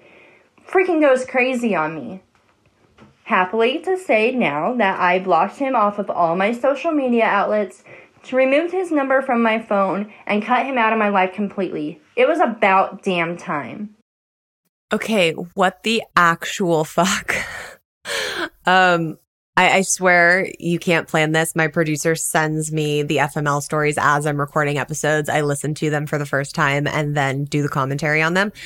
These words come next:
Speaker 2: But girl, it sounds like there was a little bit of love bombing and then a little bit of breadcrumbing and then a little bit of psychosis after that. That's fucking wild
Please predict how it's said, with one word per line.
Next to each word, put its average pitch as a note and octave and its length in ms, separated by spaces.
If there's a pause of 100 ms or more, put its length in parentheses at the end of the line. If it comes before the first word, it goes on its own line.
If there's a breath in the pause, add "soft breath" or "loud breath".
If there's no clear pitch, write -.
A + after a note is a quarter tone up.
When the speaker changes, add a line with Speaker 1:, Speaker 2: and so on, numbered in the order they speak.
(520 loud breath)
Speaker 2:
But A#3 140
girl, D4+ 420 (600)
it A3+ 160
sounds F#3+ 480
like A3 280 (340)
there G3+ 180
was A3 140
a A3+ 40
little F3+ 300
bit G3 140
of G3+ 120
love F#3 280
bombing A3+ 440
and B3 100
then G#3+ 100
a G3+ 80
little A3 220
bit C4 140
of C4 80
breadcrumbing A#3 760
and - 120
then C#3 80
a - 60
little D3 240
bit G#4+ 100
of G4 80
psychosis G4 640
after F#3+ 300
that. D#3 280
That's F3+ 500
fucking E4+ 760
wild D3+ 580